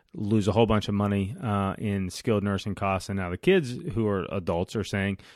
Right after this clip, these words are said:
"Well, that's not gonna happen to me," right? So you'd be surprised how many families reach out to us after the parent has been in the nursing home to figure out how the kids can save their assets because they're not interested in two generations being wiped out,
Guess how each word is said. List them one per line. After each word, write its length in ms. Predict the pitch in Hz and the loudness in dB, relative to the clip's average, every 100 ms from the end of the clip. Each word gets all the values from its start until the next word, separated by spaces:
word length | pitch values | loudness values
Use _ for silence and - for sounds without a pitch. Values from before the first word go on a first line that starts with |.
| _ - | _ -12
"Well, 160 | 78 - | -12 -8
that's 300 | 104 107 113 | 0 0 2
not 100 | 110 | 0
gonna 140 | 95 | 0
happen 260 | 92 98 92 | 0 -2 -2
to 80 | 87 | 0
me," 300 | 120 98 - _ | 0 0 -6 _
right? 240 | - 90 | -10 -8
So 220 | - 98 90 | -4 -4 -4
you'd 260 | 98 107 | -6 -4
be 80 | 110 | -4
surprised 540 | - 104 135 135 117 - _ _ _ | -4 -2 2 2 0 -4 _ _ _
how 140 | 127 | 0
many 200 | 123 107 | 2 0
families 680 | - 139 156 123 101 92 101 | 0 0 2 2 0 -2 0
reach 260 | 107 101 | 0 2
out 220 | 127 143 | 2 2
to 140 | - 98 | 2 -2
us 120 | 95 | 0
after 360 | 101 98 95 90 | -2 -4 -6 -6
the 100 | 92 | -6
parent 480 | - - 180 120 - | -2 0 2 0 -2
has 220 | 107 90 | -6 -4
been 180 | 104 95 | -2 -2
in 120 | 92 | -2
the 40 | |
nursing 440 | 90 90 - 95 85 | -2 -4 -4 -6 -6
home 320 | 87 90 87 - _ _ - | -8 -8 -10 -16 _ _ -12
to 100 | 104 | -4
figure 260 | 127 104 | -2 2
out 140 | 107 101 | 2 2
how 260 | - 104 | -2 -2
the 140 | 101 95 | 0 -4
kids 380 | - 147 127 - | 0 2 2 -2
can 160 | 110 | -6
save 320 | - 95 90 | -4 -4 -2
their 240 | 95 175 151 | 4 6 6
assets 500 | 90 82 - 82 - | 6 2 -6 -10 -10
because 360 | 95 - 92 | -8 -4 -2
they're 140 | 95 110 | 0 0
not 200 | 107 98 | 0 -2
interested 440 | 98 95 - 98 | -4 -8 -10 -8
in 120 | 87 | -8
two 200 | 85 131 | -2 -2
generations 640 | 123 107 95 90 87 - 85 | 2 0 0 0 -2 -6 -10
being 260 | - 85 85 | -6 -4 -4
wiped 260 | 82 - | -6 -6
out, 260 | 85 82 | -6 -6